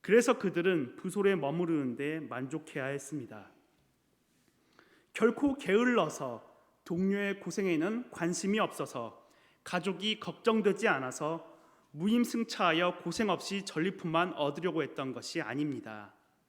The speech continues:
오늘날에도 이런 사람들이 존재합니다. 선의를 갖고 최선을 다해 노력하고자 하지-, 노력하고자 하지만 자신의 연약함 때문에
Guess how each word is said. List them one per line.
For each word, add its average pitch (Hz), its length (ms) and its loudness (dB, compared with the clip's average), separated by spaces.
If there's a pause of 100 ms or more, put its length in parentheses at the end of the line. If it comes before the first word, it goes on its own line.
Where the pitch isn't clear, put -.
(880)
오늘날에도 180 640 4
이런 160 280 2
사람들이 139 480 -4
존재합니다. 117 800 -8 (680)
선의를 233 640 4
갖고 165 600 -2
최선을 247 500 2
다해 165 280 2
노력하고자 156 680 -2
하지-, 127 160 -4 (100)
노력하고자 185 640 2
하지만 123 520 -2 (720)
자신의 233 460 0
연약함 214 440 2
때문에 123 540 -2